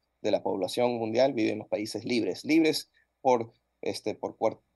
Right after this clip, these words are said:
cuartil, digamos, si dividimos el índice en, en cuatro partes, solamente el trece por ciento de la población vive en los países más libres. El cuarenta por ciento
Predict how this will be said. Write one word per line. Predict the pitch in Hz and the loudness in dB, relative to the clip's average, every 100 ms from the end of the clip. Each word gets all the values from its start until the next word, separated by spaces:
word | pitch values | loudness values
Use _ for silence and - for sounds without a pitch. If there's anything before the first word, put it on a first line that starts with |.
| - | -2
cuartil, | 113 - 117 98 | 0 0 -2 -2
digamos, | 95 101 101 - | 2 2 2 -2
si | |
dividimos | 101 104 110 127 127 120 120 | -2 -2 0 2 2 2 0
el | 101 110 | -2 -2
índice | 117 120 113 107 - | -2 -4 -4 -4 -4
en, | 101 95 | -6 -6
en | 104 | -8
cuatro | 90 113 127 113 | 0 0 2 4
partes, | 143 151 - - - _ _ | 4 4 -2 -10 -16 _ _
solamente | - 151 156 170 151 | 2 4 6 4 -2
el | 110 | -4
trece | - 165 - 147 | -2 -2 -2 -4
por | 98 | -6
ciento | - 143 117 | -6 -4 -2
de | |
la | 98 | -2
población | 101 98 - 135 98 95 | -2 -2 0 2 2 -2
vive | 107 113 110 | -2 0 0
en | |
los | 107 | -2
países | - 107 110 107 | -4 -4 -4 -6
más | 98 113 | -6 -2
libres. | 107 82 - - _ - - - _ | -2 -2 -8 -16 _ -20 -20 -20 _
El | 107 117 113 110 | 2 4 4 2
cuarenta | 120 117 185 180 147 | 6 6 6 4 4
por | 117 | 2
ciento | - 160 131 - 120 | 0 0 0 0 -6